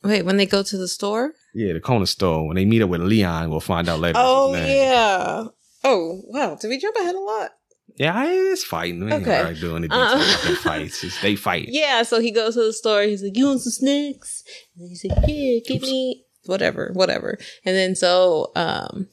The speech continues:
Speaker 1: Creed is, like, walking, Baby Creed. <laughs>
Speaker 2: Don't call him that.
Speaker 1: Don't call him that. Um, Baby Creed is, like, walking to the liquor store and he walks past this guy who looks real bust. I thought he was a homeless person
Speaker 2: I
Speaker 1: at
Speaker 2: did too. I
Speaker 1: first.
Speaker 2: thought he
Speaker 1: <laughs> I
Speaker 2: was, I thought he was
Speaker 1: like,
Speaker 2: beating up a homeless
Speaker 1: "Why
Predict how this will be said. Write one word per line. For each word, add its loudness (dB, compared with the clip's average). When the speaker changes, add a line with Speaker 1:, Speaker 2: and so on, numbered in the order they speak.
Speaker 1:
Creed 0
is, -2
like, -4
walking, -2
Baby 2
Creed. -8
<laughs> 0
Speaker 2:
Don't 0
call 2
him 4
that. 2
Speaker 1:
Don't 2
call 2
him 0
that. -4
Um, -2
Baby -2
Creed 0
is, -4
like, 2
walking 0
to -2
the 0
liquor 0
store -2
and -4
he -10
walks 0
past -4
this -10
guy 0
who -4
looks -8
real 0
bust. -2
I 0
thought 0
he -4
was -6
a 2
homeless -2
person -4
Speaker 2:
I -2
Speaker 1:
at -4
Speaker 2:
did -2
too. 0
I 0
Speaker 1:
first. -4
Speaker 2:
thought 2
he 0
Speaker 1:
<laughs> -
I 0
Speaker 2:
was, 0
I 2
thought 2
he 2
was 0
Speaker 1:
like, 2
Speaker 2:
beating 2
up 0
a 4
homeless 0
Speaker 1:
"Why 2